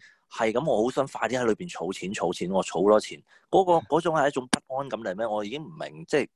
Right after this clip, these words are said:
Speaker 1: 嗰個打機個樂趣就係，喂，我就係唔想做嘢，我先喺打機裏邊就搵人嚟打啊，搵人嚟飛啊，搵人嚟殺啊嘛。但係我究竟要咁快嚟儲咁多錢去買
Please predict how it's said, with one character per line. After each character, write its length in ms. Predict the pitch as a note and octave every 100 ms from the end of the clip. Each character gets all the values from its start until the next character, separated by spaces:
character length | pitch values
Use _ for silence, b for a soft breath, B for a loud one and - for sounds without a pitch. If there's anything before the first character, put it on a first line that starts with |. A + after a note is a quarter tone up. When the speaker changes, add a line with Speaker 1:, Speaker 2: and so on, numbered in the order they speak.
| _
Speaker 1:
嗰 80 | -
個 40 | C3+
打 280 | - - A2+
機 180 | C#3 C3
個 80 |
樂 180 | A2+ F2
趣 180 | - F#2
就 80 | E2
係， 40 | -
喂， 160 | A2 - _ _
我 240 | E2 G#2+
就 220 | - - F#2
係 200 | F#2 E2
唔 120 | D#2+
想 240 | - D#2+ B2 C3 - _ _ _ -
做 140 | F#2
嘢， 340 | E2+ F2 F2 F#2
我 80 |
先 180 | F#2+ A2+
喺 100 | A2 -
打 180 | -
機 100 | G2
裏 100 | G#2+
邊 180 | F2+ E2
就 120 | D#2 D2+
搵 200 | D2+ G#2
人 140 | E2 B1+ - B B
嚟 100 | C2+ D2
打 80 | - E2+ G2
啊， 80 | G2
搵 140 | F2 F#2
人 300 | E2+ D#2+ D#2+ _ -
嚟 180 | C#2+ -
飛 180 | G2+ G2
啊， 120 | F2+
搵 100 | D#2+ F2
人 120 | D2
嚟 20 |
殺 180 | - D2+ D#2 F2+
啊 60 |
嘛。 120 | F2 - _ _ b b b b -
但 180 | A2
係 60 | A#2+
我 140 | A#2 A#2+
究 140 | A#2+
竟 100 | C#3
要 100 | C#3+
咁 160 | G2 F#2+
快 140 | F#2+
嚟 100 | F2
儲 200 | - G#2
咁 40 | A2
多 100 | B2
錢 200 | - G2
去 60 | A2
買 120 | F2+